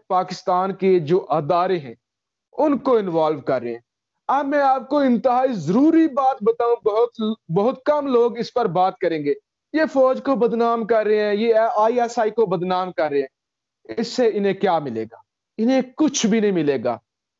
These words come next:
ऐसी कोई बात नहीं है कि ये जनरल बाजवा को बदनाम करेंगे, ये आईएसआई को बदनाम करेंगे। वो लोग कहेंगे कि, "यार छोड़ो, आ, आ,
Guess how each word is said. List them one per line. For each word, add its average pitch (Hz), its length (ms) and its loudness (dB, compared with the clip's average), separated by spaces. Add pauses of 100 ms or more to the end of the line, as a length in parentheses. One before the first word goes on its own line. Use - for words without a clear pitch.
(360)
ऐसी 240 320 0
कोई 320 240 0
बात 294 320 0
नहीं 285 140 -2
है 294 100 0
कि 285 80 -2
ये 277 200 2
जनरल 254 280 0
बाजवा 233 380 0
को 262 140 -4
बदनाम 214 540 -2
करेंगे, 208 600 0 (260)
ये 240 140 0
आईएसआई 277 640 0
को 254 140 0
बदनाम 214 500 -2
करेंगे। 202 500 0 (360)
वो 320 220 2
लोग 233 360 2
कहेंगे 196 340 -2
कि, 185 200 0
"यार 190 260 0
छोड़ो, 202 600 0 (360)
आ, 180 80 2
आ, 190 280 2